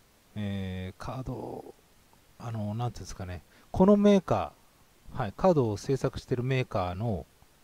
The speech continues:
えー、大人気ブランドだったんですよ。えー、二千三、四からあったんですよね。二千三年ぐらいからあった、はい、ブランド。非常に人気の高いブランド。そのカード。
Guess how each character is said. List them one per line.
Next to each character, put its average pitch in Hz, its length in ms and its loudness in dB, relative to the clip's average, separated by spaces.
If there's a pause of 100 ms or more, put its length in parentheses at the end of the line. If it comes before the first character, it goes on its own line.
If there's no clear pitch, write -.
(160)
え 95 580 -4
ー、 - 40 -14
大 175 200 4
人 165 140 4
気 151 100 -2
ブ 143 140 4
ラ 139 80 4
ン 113 40 0
ド 92 80 0
だ 80 100 -2
っ - 20 -8
た 78 140 -10
ん 73 60 -12
で 67 60 -16
す - 80 -16
よ。 69 160 -10 (960)
え 107 120 -4
ー、 - 20 -2
二 113 140 -4
千 101 1200 -4 (220)
三、 131 480 -4
四 139 200 0
か - 120 2
ら 113 80 4
あ 90 60 0
っ - 20 -12
た 76 140 -12
ん - 20 -10
で 69 80 -16
す - 60 -14
よ 82 80 -10
ね。 82 100 -12
二 113 120 -10
千 127 220 -4
三 120 260 -6
年 123 140 -4
ぐ 120 80 -4
ら 113 80 2
い 95 60 -2
か 85 100 -10
ら 78 80 -6
あ 78 40 -8
っ - 120 -14
た、 76 220 -12 (500)
は 98 160 -6
い、 87 60 -6
ブ 107 100 -4
ラ 95 120 0
ン 90 80 -6
ド。 73 140 -8 (540)
非 139 140 -6
常 143 320 4
に 123 240 2 (720)
人 110 160 -6
気 107 100 -4
の 98 280 -6 (160)
高 107 340 -4
い - 80 -8 (640)
ブ 95 80 -2
ラ 87 80 -2
ン 76 80 -6
ド。 - 80 -16 (480)
そ 139 100 -4
の 139 140 2
カ 127 180 0
ー - 40 -4
ド。 - 120 -14